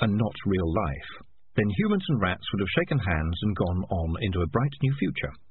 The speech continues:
But since it was real life, there had to be a contract.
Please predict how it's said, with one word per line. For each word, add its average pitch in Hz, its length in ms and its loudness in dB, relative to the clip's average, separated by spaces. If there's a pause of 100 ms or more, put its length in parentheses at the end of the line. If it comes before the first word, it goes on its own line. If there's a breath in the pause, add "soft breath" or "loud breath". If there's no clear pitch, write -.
(840 loud breath)
But 180 200 0 (260)
since 214 160 0
it - 100 -6
was 123 140 0
real 113 240 2
life, 110 340 -2
there 139 160 0
had 95 100 -4
to - 120 -8
be 87 80 2
a 87 120 -6
contract. - 520 -2